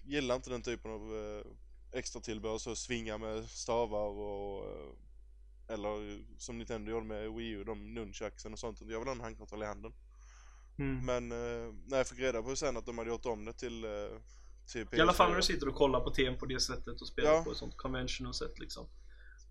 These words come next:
Speaker 2: Spelet är, spelet är byggt för en handkontroll, men de slänger, slänger in, liksom, saker som känns bara off, gimmicky.
Speaker 1: Nu, nu byter de ut Move-kontrollen mot, använder, eh, P S fyrans, eh, om du vill då, eh,
Speaker 2: Mm.
Speaker 1: vad heter det? Motion.
Speaker 2: Testade ni det, eller?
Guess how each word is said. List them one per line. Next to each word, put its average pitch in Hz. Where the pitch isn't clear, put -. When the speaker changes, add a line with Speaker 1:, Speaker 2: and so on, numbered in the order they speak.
Speaker 2:
Spelet 160
är, 151
spelet 160
är 147
byggt 147
för 147
en 147
handkontroll, 123
men 123
de 123
slänger, 120
slänger 123
in, 120
liksom, 117
saker 120
som 117
känns -
bara -
off, -
gimmicky. 120
Speaker 1:
Nu, 139
nu 151
byter 147
de 160
ut 127
Move-kontrollen 117
mot, 113
använder, 107
eh, 104
P 120
S 107
fyrans, 104
eh, 107
om 143
du 147
vill 131
då, 113
eh, 107
Speaker 2:
Mm. -
Speaker 1:
vad 117
heter 101
det? 90
Motion. 120
Speaker 2:
Testade 156
ni 185
det, 120
eller? 117